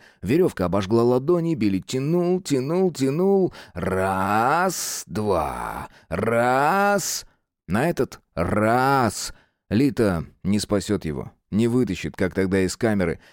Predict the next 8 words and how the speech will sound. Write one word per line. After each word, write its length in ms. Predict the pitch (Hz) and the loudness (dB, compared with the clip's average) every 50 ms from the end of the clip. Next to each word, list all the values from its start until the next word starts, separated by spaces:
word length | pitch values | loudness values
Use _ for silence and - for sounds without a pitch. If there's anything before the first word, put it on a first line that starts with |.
| _ - | _ -4
когда 260 | - 117 120 123 120 | -4 -2 0 0 -2
в 60 | 104 | 0
телеге 340 | - 123 123 135 135 113 110 | 0 -2 0 0 0 -2 -2
Билли 320 | 104 101 117 135 131 127 | -2 0 0 0 0 0
нашли 380 | 120 110 104 101 - - 113 110 | 0 -2 -2 -4 -2 -2 -2 -2
какие-то 580 | - - 95 - _ - 123 127 131 127 131 117 | -2 -2 -4 -4 _ -4 -2 -2 -2 0 0 0
непонятные 640 | 110 95 - 92 95 98 95 92 - 90 92 90 | 0 0 0 0 0 0 0 -2 -2 -4 -4 -2
бумажки. 580 | 85 95 101 98 95 85 73 - - - - | -2 -2 0 0 -2 -2 -4 -8 -12 -16 -18